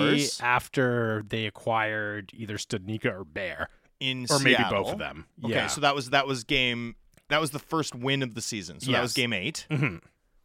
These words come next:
Speaker 1: I think that might be it. That might be the last time I've spoken with him in terms of, um, you know, a, a media availability environment. Yeah, I mean, at some point, yeah, you need to,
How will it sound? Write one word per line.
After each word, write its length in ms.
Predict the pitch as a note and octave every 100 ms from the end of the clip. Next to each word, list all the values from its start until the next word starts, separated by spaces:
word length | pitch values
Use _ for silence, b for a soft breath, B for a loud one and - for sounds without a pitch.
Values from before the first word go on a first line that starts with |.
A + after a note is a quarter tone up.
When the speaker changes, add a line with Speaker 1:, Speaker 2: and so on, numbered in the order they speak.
| _ _ _ _ _ -
Speaker 1:
I 80 | D3+
think 120 | G3+
that 120 | F#3+
might 180 | G3+ G#3
be 120 | G#3
it. 220 | C#4+ B3+
That 100 | D3
might 140 | E3 F#3+
be 60 | F#3+
the 60 |
last 200 | E3+ F3
time 140 | G3+ F3+
I've 140 | F3
spoken 360 | - A#3 C#4+ F3+
with 140 | A#2+
him 240 | C3 F#3+ -
in 120 | D#3+
terms 360 | D#3 E3 E3 D3
of, 240 | D#3 C#3
um, 480 | C#3 C3+ C3+ C3+ B2+ - -
you 120 | C#3+
know, 140 | B2+
a, 120 | C#3+ C#3
a 80 | C#3
media 400 | C#3 D3+ D3+ C#3+
availability 560 | B2+ C3+ B2+ C3 C3 C3
environment. 440 | C3 G#3+ F3 - _ _ _ _ _ _ _ _ _ _ _ _ _ _ _ _ _ _ _ _ _ _ _ _ _ _ _ _ _ _ - - _ _ _ _ G#3 - -
Yeah, 200 | F4+ A#2+
I 80 | G#2+
mean, 160 | E3+
at 80 | F3
some 160 | - G#3+
point, 320 | G#3+ G#3 G#3
yeah, 220 | G3+ B3+ -
you 120 | C#3
need 180 | E3+ F#3+
to, 340 | G3+ F#3+ F3